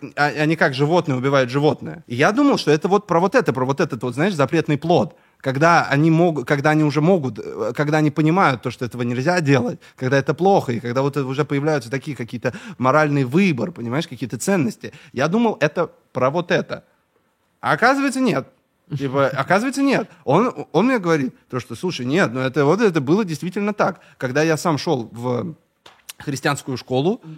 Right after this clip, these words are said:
мне понадобилось полтора года для того, чтобы принять тот факт, что, типа, наш, э, ш-, что наша эволюция не началась там, типа, за миллионы лет,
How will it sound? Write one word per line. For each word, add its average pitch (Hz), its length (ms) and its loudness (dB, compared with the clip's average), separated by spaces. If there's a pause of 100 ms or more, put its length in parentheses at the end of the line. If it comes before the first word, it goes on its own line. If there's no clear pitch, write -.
(200)
мне 143 220 2
понадобилось 139 520 0
полтора 131 420 0
года 180 440 2 (240)
для 123 120 -6
того, 160 340 2
чтобы 135 520 -2
принять 147 600 2
тот 123 180 -6
факт, 120 440 0 (140)
что, 113 500 -8
типа, 107 400 -16 (220)
наш, 123 320 -4
э, 95 340 -14
ш-, - 220 -14
что 139 180 -2
наша 143 260 2
эволюция 147 400 0
не 135 80 2
началась 139 380 0
там, 117 200 -6
типа, - 200 -12
за 143 140 -12
миллионы 120 540 -4
лет, 113 260 -4